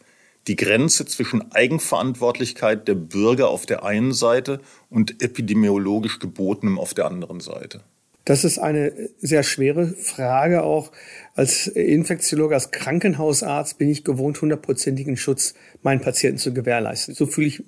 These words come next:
Speaker 2: mich verpflichtet. Das kann man in der Gesellschaft draußen nicht geben. Das Leben ist nicht ohne Risiko. Das müssen wir uns auch bewusst sein. Und wenn der Staat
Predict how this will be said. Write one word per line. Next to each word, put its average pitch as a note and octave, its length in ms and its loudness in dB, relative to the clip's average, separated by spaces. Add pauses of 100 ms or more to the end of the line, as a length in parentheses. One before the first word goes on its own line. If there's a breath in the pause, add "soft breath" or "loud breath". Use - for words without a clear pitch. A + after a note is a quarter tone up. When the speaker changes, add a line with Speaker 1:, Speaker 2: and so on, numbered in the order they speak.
Speaker 2:
mich C#3 240 -2
verpflichtet. - 680 0 (520 loud breath)
Das - 200 4
kann E3+ 160 4
man G3 180 6
in E3+ 120 4
der D3 240 2
Gesellschaft D3 640 0
draußen F3 760 0
nicht E3 260 0
geben. D#3 320 2
Das C3+ 220 0
Leben E3 300 2
ist F#3+ 220 -2
nicht E3 220 -2
ohne D#3+ 220 0
Risiko. D3+ 480 0 (500 loud breath)
Das D3+ 220 2
müssen D3+ 280 2
wir D3+ 60 2
uns D3+ 200 -2
auch C#3 160 2
bewusst D3+ 420 2
sein. C3 260 -2
Und C#3 180 -2
wenn D3+ 120 2
der C#3+ 120 0
Staat F3+ 600 -2